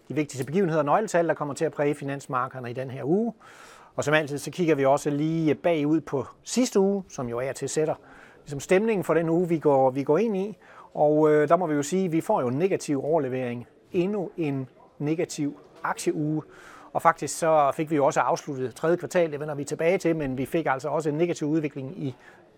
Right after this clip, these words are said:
tredje kvartal, og det er faktisk tredje kvartal i, øh, i træk, hvor vi har en negativ aktieudvikling, og vi skal helt tilbage til to tusind og otte, to tusind og ni for at finde noget lignende, så det er jo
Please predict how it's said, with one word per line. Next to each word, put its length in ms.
tredje 200
kvartal, 340
og 60
det 60
er 20
faktisk 180
tredje 140
kvartal 360
i, 300
øh, 220
i 100
træk, 360
hvor 100
vi 80
har 460
en 220
negativ 400
aktieudvikling, 720
og 60
vi 60
skal 140
helt 120
tilbage 220
til 120
to 140
tusind 320
og 60
otte, 240
to 140
tusind 280
og 60
ni 60
for 120
at 60
finde 200
noget 140
lignende, 300
så 120
det 240
er 60
jo 200